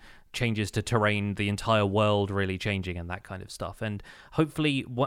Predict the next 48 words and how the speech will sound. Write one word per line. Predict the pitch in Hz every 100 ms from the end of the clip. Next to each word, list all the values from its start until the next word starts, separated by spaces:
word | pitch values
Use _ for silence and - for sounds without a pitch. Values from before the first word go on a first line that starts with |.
| -
once | 131 170 180
we | 202
have | 160
found | - 180 175
that | 123
equilibrium, | 117 - 113 101 113 120
if | 143 -
we | 107
have | 98
found | 107 98 95
it | 92
this | 92 104
year, | 95 87 - - -
then | 104 101 95
that | 110 87
can | -
continue | 110 104 113 104 95 95 - - -
into | 113 107
twenty | 104 107 98
twenty-three. | - 98 90 107 104 87
But | 92 123 120
the | 123
podcast | 226 233 214 190 - - -
cannot | - 226 247
continue | 165 226 - 226 226
any | 196 196
further. | - 196 180 123 - -
That's | 190 -
it. | 196 - - - -
I'm | 127
closing | 165 175 151
the | 151
door | 151 147
on | 123
this | 117
podcast, | 131 117 123 110 -
and, | 123 117 110 - - _ -
uh, | 113 110
we | 120
can | 165
wrap | 117 117
up | 120
this | 113 107
episode | 107 113 101
of |
The | 95
Spawn | - 110
Chunks. | 107 107 95